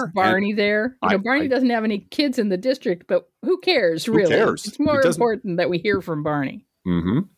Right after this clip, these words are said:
Speaker 1: Each week we post to our Facebook page and website an Internet Kitty sent in by you, the listeners. This week's Internet Kitty, however, is a beautiful sheep named Buttercup.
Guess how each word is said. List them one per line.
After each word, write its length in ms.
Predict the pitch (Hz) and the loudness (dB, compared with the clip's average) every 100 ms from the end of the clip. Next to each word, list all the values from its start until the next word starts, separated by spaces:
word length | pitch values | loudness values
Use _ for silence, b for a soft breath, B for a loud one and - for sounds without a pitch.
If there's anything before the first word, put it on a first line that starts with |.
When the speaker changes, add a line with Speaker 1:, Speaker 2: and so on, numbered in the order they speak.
| _ _ _ | _ _ _
Speaker 1:
Each 220 | 262 269 302 | -4 -2 0
week 180 | 302 | 2
we 100 | 294 | 0
post 280 | 277 269 269 | 0 -2 -2
to 60 | 269 | -2
our 100 | 233 | 0
Facebook 420 | 262 269 - 262 | -2 -2 -4 -2
page 240 | 285 254 | -2 0
and 140 | 240 220 | -2 0
website 420 | 247 - 269 247 | -2 0 0 0
an 140 | 202 240 | -2 0
Internet 380 | 254 254 202 | 2 2 0
Kitty 240 | - 311 269 | -2 0 0
sent 240 | - 262 | 2 2
in 100 | 247 | 2
by 80 | 233 | 2
you, 160 | 240 262 | 0 0
the 100 | 240 | 0
listeners. 500 | 277 - 254 220 - | 0 0 0 0 0
This 200 | 285 - | -2 0
week's 220 | 277 - | -2 0
Internet 400 | 240 220 220 - | -2 0 -2 -2
Kitty, 220 | 247 240 | -2 -2
however, 400 | 214 220 226 311 | 0 0 2 0
is 180 | 330 226 | 0 0
a 120 | 226 | -2
beautiful 680 | 160 170 208 269 254 - 147 | -2 -2 0 2 0 -2 -6
sheep 480 | - - 220 170 - | -4 0 0 0 -2
named 340 | 214 233 226 - _ | 0 0 -2 -8 _
Buttercup. 760 | 302 359 403 - - - - | -4 -2 -4 -6 -10 -10 -12